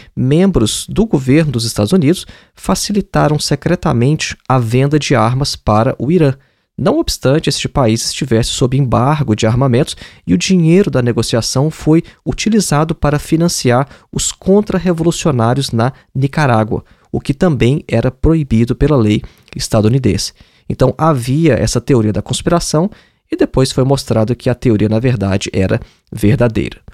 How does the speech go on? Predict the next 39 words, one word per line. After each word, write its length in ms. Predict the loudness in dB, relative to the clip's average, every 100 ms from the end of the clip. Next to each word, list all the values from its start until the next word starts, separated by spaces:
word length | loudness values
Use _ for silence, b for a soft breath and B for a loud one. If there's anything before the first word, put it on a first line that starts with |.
| -2
Outra 300 | 0 0 0
conspiração 640 | -2 0 0 0 0 -2
real 520 | 0 2 2 2 2
foi 260 | 0 -2 0
o 40 |
chamado 680 | 0 -2 0 0 0 0 0 -2 B B
experimento 640 | -8 0 0 2 0 0
de 380 | -2 0 0 0 B _ -2
Tuskegee, 640 | 2 2 0 -4 -4 -8 -10 -16 _
que 100 | -4
durou 320 | 0 2 2
de 160 | 0 -2
mil 160 | -2
novecentos 520 | 0 0 -2 -4 -2 -2
e 40 |
trinta 280 | -4 -2 0
e 60 |
dois 340 | 2 2 2 -2
a 120 | -4
mil 260 | -4 0 0
novecentos 560 | 0 -2 -2 -2 -2 -6
e 60 |
setenta 400 | -4 -2 -2 0
e 60 | 2
dois. 320 | 2 0 -4 -12 _ _ _ -8
O 80 |
que 100 | -2
aconteceu 520 | -2 0 0 0 2 0
aqui, 300 | 2 0 0 -2
também 260 | 0 2 2
nos 120 | 0
Estados 240 | -2 0
Unidos, 200 | 0 0
foi 140 | 0 -4
o 40 |
seguinte: 440 | -2 -2 -2 -2 -8 b b b
alguns 380 | 0 2 2 2
cientistas 760 | 2 2 0 0 0 0 0 -4
fingiram 760 | 0 2 2 2 4 4 2